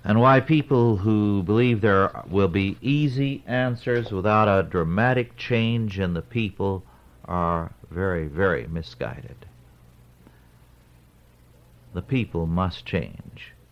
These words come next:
No more than we can change the criminal by changing his environment are we going to change the people of the United States.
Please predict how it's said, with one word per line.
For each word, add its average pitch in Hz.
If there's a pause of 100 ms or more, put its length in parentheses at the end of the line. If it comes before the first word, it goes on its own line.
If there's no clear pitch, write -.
(840)
No 160
more 101
than 92
we 104
can 92
change 123
the 101
criminal 82 (100)
by 87
changing 104
his 87
environment 85 (960)
are 92
we 98
going 92
to 85
change 131
the 85
people 123
of 110
the 104
United 104
States. -